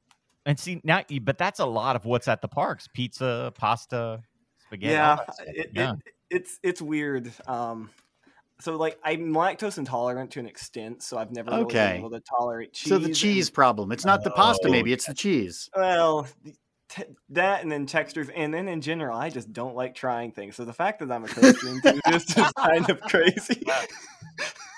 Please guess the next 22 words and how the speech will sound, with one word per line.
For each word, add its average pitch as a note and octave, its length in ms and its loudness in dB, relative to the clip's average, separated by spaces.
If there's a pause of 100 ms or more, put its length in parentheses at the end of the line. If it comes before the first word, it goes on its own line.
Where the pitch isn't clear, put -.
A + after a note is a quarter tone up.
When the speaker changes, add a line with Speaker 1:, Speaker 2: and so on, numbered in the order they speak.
(720)
Speaker 2:
Um, C3 680 -2 (540)
but, C3+ 420 2 (340)
yeah, B2+ 260 0
this D#3 240 -2
is, D#3 180 -4 (180)
this D#3+ 180 -2
is D3 100 -6
just C#3 240 -2
one C3+ 160 -2
of B2+ 80 -6
those B2 220 -4
things A#2+ 300 -6
that B2+ 60 -8
they C3 140 -2
love B2 320 -2
to A#2 200 -8 (100)
give A#2+ 180 -6
me A#2 140 -8
a A2+ 100 -4
hard A2+ 320 -8
time A2+ 280 -8
about. G#2 420 -10